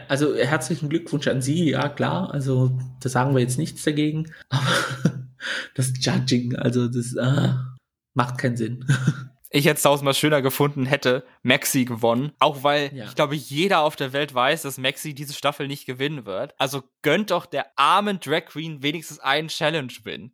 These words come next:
Speaker 1: Sehe ich auch so. Also ich hätte es dann auch eher, vor allem es, es gab ja auch diese Storyline, wo RuPaul zu ihr gesagt hat, „Oh, du weißt doch schon, dass dieser Stoff schwer zu bearbeiten ist. Die anderen Queens haben's ihr gesagt.“ Und sie hat dann gemeint: So, „Ja, für mich ist es aber trotzdem mein favorisierter Art von Stoff, um mitzuarbeiten.“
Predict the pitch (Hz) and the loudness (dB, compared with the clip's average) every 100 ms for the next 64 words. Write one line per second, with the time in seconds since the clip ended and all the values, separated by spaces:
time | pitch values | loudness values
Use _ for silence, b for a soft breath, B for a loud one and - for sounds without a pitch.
0 | - 127 131 127 110 113 127 110 104 120 | -6 0 0 2 0 -2 0 0 0 -2
1 | 117 135 127 131 110 117 - 117 113 110 | -2 -4 -2 -2 0 -2 -2 -2 0 -2
2 | 113 - 123 131 135 113 123 - 127 139 | -6 -2 0 2 2 0 -2 -2 -2 -2
3 | 127 120 113 - 113 113 110 107 110 117 | -2 0 0 2 2 2 2 2 0 0
4 | 120 143 - 131 113 117 - 113 117 110 | 2 0 0 2 2 0 -2 -2 -2 -2
5 | 104 - 110 - 147 120 110 - 113 - | -4 -4 -4 0 0 2 0 2 -2 0
6 | 117 110 104 - 107 104 - 113 - 113 | 0 0 -4 -4 -2 -2 0 -2 -2 0
7 | 123 127 120 87 110 101 - 85 - - | -2 -2 -2 0 0 -2 -4 -8 -2 0
8 | 135 151 123 117 - 120 110 - 104 101 | 2 2 0 -2 -2 -2 0 -2 -6 -4
9 | 90 110 113 95 90 - - - - 120 | -4 -2 0 -2 -4 -10 -18 -12 -2 0
10 | 117 117 110 113 117 120 120 123 117 123 | 2 -2 -2 0 2 2 2 0 2 0
11 | 123 120 117 107 143 - 123 123 127 120 | 2 2 2 2 0 0 0 0 -2 -6
12 | - - 117 113 117 - - 135 143 143 | -4 -6 -6 -6 -6 -6 -6 -6 -6 -6
13 | 107 107 127 139 131 131 139 165 220 - | -4 -2 -2 0 0 0 -2 -2 -4 -2
14 | 123 - - - - 120 120 - 110 - | -2 0 -2 -2 -4 -2 -2 0 -2 -2
15 | - - 120 117 113 117 - 107 107 113 | -10 -2 0 2 2 0 -4 -10 -12 -12
16 | - | -14